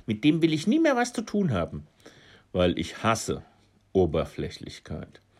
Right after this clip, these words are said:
Ich hasse Imponiergehabe. Ich hasse, wenn man mit seinen eigenen Fehlern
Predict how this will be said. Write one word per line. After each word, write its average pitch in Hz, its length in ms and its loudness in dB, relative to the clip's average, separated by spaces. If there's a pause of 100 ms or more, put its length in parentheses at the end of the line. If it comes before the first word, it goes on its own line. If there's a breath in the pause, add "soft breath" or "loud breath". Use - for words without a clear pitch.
(460 soft breath)
Ich 104 220 -4
hasse 104 440 0 (460 soft breath)
Imponiergehabe. 87 1080 0 (540 loud breath)
Ich 117 280 0
hasse, 120 440 -2 (440 soft breath)
wenn 104 120 0
man 110 140 2
mit 104 120 -2
seinen 107 320 -2
eigenen 120 520 0
Fehlern 110 720 -2